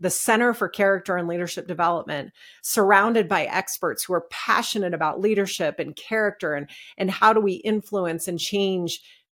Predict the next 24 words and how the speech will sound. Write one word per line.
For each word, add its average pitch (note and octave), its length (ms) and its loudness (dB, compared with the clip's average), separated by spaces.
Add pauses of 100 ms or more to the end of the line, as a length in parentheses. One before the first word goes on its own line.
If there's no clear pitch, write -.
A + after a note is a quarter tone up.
(140)
uh, D#3 320 -4
and F3+ 180 -2
get G#3+ 200 2
people G#3 260 -4
to F3+ 140 -6
see G#3 180 -2
things F#3+ 280 -2
in F3 100 0
a E3+ 40 -2
different F#3+ 360 -2
way, F3 260 2
a D3+ 60 0
new F#3+ 200 2
perspective, F3 720 -4
something G#3+ 400 0
that - 140 -6
would E3+ 120 -6
be F3+ 180 -4
that - 220 -6
spark. - 600 -4 (720)
And G3+ 160 2
I F#3+ 60 2
felt A3+ 260 0
like F#3+ 200 2